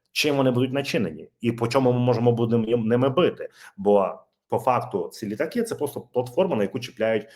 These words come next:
а, зброю. А яка зброя, такі будуть удари. Ну і,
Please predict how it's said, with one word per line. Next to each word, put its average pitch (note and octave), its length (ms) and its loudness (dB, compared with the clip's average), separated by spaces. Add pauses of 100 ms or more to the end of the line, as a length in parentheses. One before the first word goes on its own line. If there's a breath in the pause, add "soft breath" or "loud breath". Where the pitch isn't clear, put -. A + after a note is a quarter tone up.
(140 soft breath)
а, A2+ 120 0
зброю. F#2 600 0
А G#2 180 0
яка A2+ 320 2
зброя, E3 460 6
такі - 360 -4
будуть A#2+ 360 0 (340 loud breath)
удари. A#2+ 500 4 (1080 loud breath)
Ну F3 180 6
і, G3 260 8